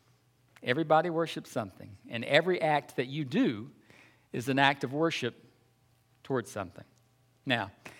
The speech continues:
as believers, our object of worship should be God alone. But if your bad habit,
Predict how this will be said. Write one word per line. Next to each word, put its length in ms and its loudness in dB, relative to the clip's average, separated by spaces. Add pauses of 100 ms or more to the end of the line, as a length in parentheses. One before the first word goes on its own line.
(220)
as 140 0
believers, 760 2 (260)
our 160 6
object 460 4
of 80 -6
worship 420 -2 (400)
should 200 -6
be 100 2
God 240 6
alone. 400 -2 (1200)
But 360 8
if 180 0
your 220 2
bad 380 4
habit, 520 0